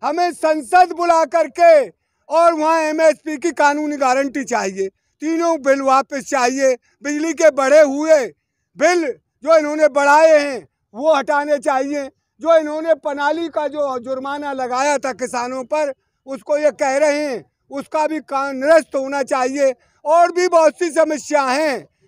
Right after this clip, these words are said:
अब किसान वैसे नहीं जाएगा यहाँ से, किसान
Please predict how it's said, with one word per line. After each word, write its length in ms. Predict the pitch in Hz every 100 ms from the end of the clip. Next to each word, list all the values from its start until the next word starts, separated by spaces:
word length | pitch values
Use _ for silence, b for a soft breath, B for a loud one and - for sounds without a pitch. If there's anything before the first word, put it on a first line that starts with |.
| _
अब 200 | 247 247
किसान 720 | 254 233 254 262 285 277 294 _ _ _ _
वैसे 380 | 233 233 - 247
नहीं 360 | 233 214 226 233
जाएगा 520 | 220 208 226 240 247
यहाँ 240 | 226 220
से, 340 | 214 262 302 294 _ _ _ _
किसान 720 | 220 - 220 240 277 277 262